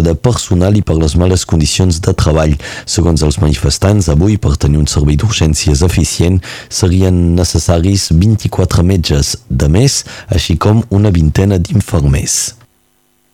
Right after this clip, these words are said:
Diumenge, els cossos d'un home i una dona van ser trobats en una casa del vilatge de Conat, al Conflent. Els resultats de les autòpsies han revelat que la parella va morir per intoxicació de monòxid de carboni.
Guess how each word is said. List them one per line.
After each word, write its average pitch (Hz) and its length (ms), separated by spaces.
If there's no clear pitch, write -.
Diumenge, 117 560
els 82 140
cossos 101 400
d'un 107 160
home 104 160
i 98 80
una 101 160
dona 101 320
van 87 160
ser - 160
trobats 80 540
en 80 100
una 80 240
casa 101 320
del 92 160
vilatge 80 480
de 73 160
Conat, 80 400
al 107 80
Conflent. 87 460
Els 85 160
resultats 80 640
de - 140
les 80 160
autòpsies 85 640
han 85 80
revelat 87 560
que 92 160
la 92 80
parella 95 400
va 90 160
morir 87 320
per 90 160
intoxicació 98 880
de 101 240
monòxid 90 560
de - 80
carboni. 78 640